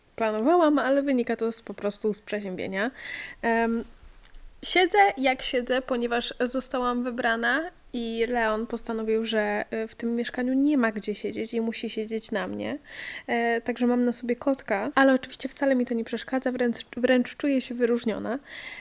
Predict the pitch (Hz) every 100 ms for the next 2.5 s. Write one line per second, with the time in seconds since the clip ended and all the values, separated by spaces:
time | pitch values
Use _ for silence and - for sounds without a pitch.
0 | - 247 240 240 240 240 240 247 - -
1 | 262 302 302 294 285 285 339 330 311 254
2 | 196 - - - 494